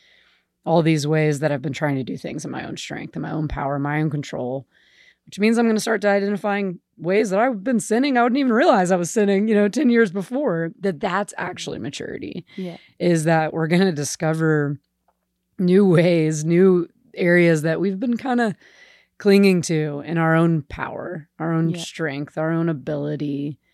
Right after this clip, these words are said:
Speaker 1: that God, I think, until he takes us home, is like, "Hey, Kate,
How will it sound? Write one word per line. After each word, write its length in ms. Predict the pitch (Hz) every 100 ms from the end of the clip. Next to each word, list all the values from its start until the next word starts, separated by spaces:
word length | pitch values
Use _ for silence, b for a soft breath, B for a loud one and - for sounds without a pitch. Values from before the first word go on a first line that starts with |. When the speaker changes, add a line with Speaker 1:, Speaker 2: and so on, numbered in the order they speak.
| _ _ _
Speaker 1:
that 200 | 175 165
God, 320 | 170 170 185
I 100 | 190
think, 220 | 170 190 208
until 240 | 208 180
he 80 | 170
takes 320 | 147 175 -
us 140 | 156
home, 500 | 170 170 202 151 151 - _ -
is 160 | 160
like, 200 | 170 160
"Hey, 120 | 170 165
Kate, 420 | - 190 170